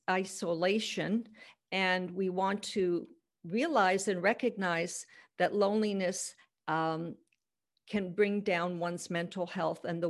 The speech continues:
way to assist that and bring, uh, positive energy and, and productivity and enjoy the rest of one's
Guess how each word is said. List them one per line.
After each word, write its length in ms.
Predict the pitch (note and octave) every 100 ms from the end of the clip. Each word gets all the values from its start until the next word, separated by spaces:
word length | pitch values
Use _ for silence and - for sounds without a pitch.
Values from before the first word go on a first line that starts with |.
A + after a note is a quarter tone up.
| E3
way 180 | F#3+ G#3
to 460 | G#3 - G3 F3 F3+ -
assist 520 | F3+ - D4 D#4 -
that 280 | A3 F#3 F#3 -
and 220 | F3 F3
bring, 300 | G3+ F#3+ F#3+ - - - _ _
uh, 160 | D#3 D3+
positive 760 | - - A3 A3+ A3+ G#3 G3 -
energy 640 | G#3 G#3+ G#3 F3 F#3+ F3 -
and, 420 | E3+ E3+ E3+ - - - _ _ _ _
and 240 | B2 F3 F3
productivity 1040 | G3 F#3 F#3 - - G#4+ E4 A3+ G3+ G#3+ - - _ -
and 400 | F3 E3+ F3 A#3 _ -
enjoy 500 | G3 G3 A#3+ A#3 A3+
the 120 | F#3+
rest 340 | E3+ F#3+ - G#3+
of 100 | F3
one's 580 | F3+ F#3+ F#3+ - -